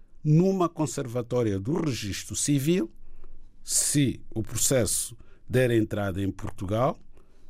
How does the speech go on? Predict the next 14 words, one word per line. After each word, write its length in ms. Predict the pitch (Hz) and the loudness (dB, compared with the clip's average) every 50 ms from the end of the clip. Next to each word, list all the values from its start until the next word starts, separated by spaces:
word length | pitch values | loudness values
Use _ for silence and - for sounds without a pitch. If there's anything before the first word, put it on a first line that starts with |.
| - - | -12 -8
e 80 | 466 403 | -6 -6
poderá, 580 | - - 359 277 202 185 175 151 139 151 170 - - - - | -2 2 2 4 6 6 6 4 4 2 -2 -6 -14 -10 -8
eventualmente, 880 | 160 139 107 120 123 113 117 117 110 107 107 107 113 123 123 117 - - | -6 -4 -2 -2 -4 -2 -2 -2 -2 0 0 0 0 0 -2 -4 -8 -8
também 480 | - 110 104 101 101 117 131 151 151 - - - - - - - - | -4 -2 0 2 2 2 2 0 -2 -6 -14 -20 -20 -20 -20 -18 -12
ser 340 | - - - - 143 151 139 | -8 -2 2 2 4 2 2
feita 640 | - - - 120 113 117 117 113 - - 135 151 - - - - - - - - - - - - - - - - - - - - - - - - - - - - - | 0 -2 0 2 2 2 2 0 0 -2 -2 -2 -2 -8 -16 -20 -20 -18 -18 -18 -18 -18 -18 -20 -20 -20 -20 -20 -20 -20 -20 -20 -20 -20 -20 -18 -18 -18 -18 -2 2
numa 260 | 120 135 143 151 143 | 4 6 6 6 4
missão 380 | 127 120 117 110 - 120 120 120 | 2 2 0 -2 -4 -6 -6 -6
consular 520 | 113 - 135 - - - 113 117 120 120 | -4 -4 -4 -4 -4 -4 -2 0 0 0
de 80 | 110 110 | -2 -4
Portugal 400 | - - 95 - - 110 110 113 | -8 -8 -8 -6 -2 0 0 0
no 60 | 113 | 0
estrangeiro. 720 | 117 - - - 117 139 156 135 101 76 65 - - - - - - - - - - - - - - - - - - - - - | -2 -4 -6 -6 -2 -2 -2 -2 -2 -6 -6 -10 -12 -14 -16 -16 -18 -20 -20 -18 -18 -16 -16 -14 -16 -16 -18 -20 -20 -20 -10 -4
Bom, 180 | - 107 - | -4 -4 -4